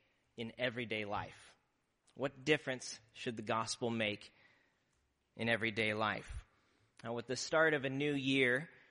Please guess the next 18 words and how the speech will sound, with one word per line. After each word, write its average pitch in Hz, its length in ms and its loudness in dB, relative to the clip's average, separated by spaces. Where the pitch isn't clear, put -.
uh, 113 200 -4
a 123 60 -4
lot 135 220 4
of 143 100 -2
people 135 480 -2
are 120 360 0
thinking 147 360 0
about 131 380 2
changes 147 640 0
that 143 180 0
they 143 140 6
want 131 340 4
to 147 100 -4
make 123 280 0
to 143 100 -8
their 139 160 0
lives 135 420 4
in 127 200 -2